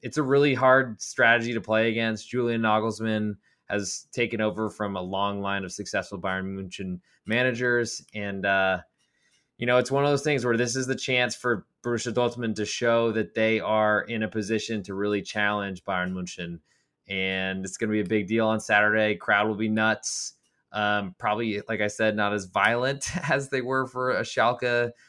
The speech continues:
like, local derby type of meeting, but, um, should be pretty lit,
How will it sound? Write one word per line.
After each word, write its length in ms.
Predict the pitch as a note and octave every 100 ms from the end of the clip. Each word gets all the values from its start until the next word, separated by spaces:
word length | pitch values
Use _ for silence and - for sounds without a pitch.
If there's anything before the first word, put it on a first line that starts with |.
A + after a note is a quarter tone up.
| _ -
like, 240 | G2 F2
local 400 | G#2 A2 A2+ A#2
derby 500 | G2+ G#2+ A2+ B2 B2
type 220 | B2 B2 B2+
of 100 | B2+
meeting, 640 | C3+ C3+ C#3+ D3+ D3 B2+
but, 360 | A2 G#2 G2 - -
um, 400 | G2+ F#2+ F#2+ F#2
should 180 | - A#2
be 100 | A2+
pretty 280 | B2+ B2
lit, 380 | A2+ A2 A2+ -